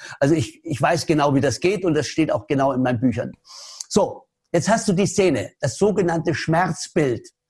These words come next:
bis zum bitteren Ende. Also bis du am Abend dann im Bett liegst und nur noch in dein K-,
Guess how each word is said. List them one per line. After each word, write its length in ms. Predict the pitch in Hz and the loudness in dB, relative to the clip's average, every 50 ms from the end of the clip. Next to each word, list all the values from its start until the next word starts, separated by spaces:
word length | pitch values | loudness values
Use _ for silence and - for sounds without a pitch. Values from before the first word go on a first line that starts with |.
| _ - _ - _ _ | _ -20 _ -20 _ _
bis 360 | 214 240 233 - - - - | 2 2 2 0 -4 -10 -4
zum 340 | - 214 196 190 165 - - | 0 2 4 4 2 2 0
bitteren 440 | - 202 - 196 185 160 143 160 156 | 0 0 2 0 0 0 2 0 0
Ende. 400 | - 131 127 107 - - - - - _ _ _ - | 0 -2 -2 -2 -4 -8 -12 -16 -20 _ _ _ -2
Also 220 | - 143 139 156 | 2 2 2 2
bis 240 | - - 202 - - | 2 0 -2 -2 0
du 160 | - 190 - | 0 0 0
am 160 | 156 156 151 | 0 -2 -4
Abend 380 | - - 170 160 165 175 160 160 | -4 -2 -2 0 0 0 0 0
dann 180 | 156 156 147 - - - - - - - - - - | 0 0 -2 -6 -12 -18 -20 -18 -18 -18 -18 -6 0
im 180 | 160 156 156 - | 0 0 2 2
Bett 200 | 175 - 170 175 | 0 0 0 0
liegst 320 | 175 175 160 - - - | 0 0 0 0 -2 -2
und 160 | 160 151 135 | -2 0 2
nur 120 | 165 160 156 | 2 2 2
noch 140 | 160 151 | 2 0
in 160 | 123 135 143 131 | 0 -2 0 2
dein 240 | 139 135 135 131 | 2 2 2 0
K-, 160 | - - 165 | -2 -2 -6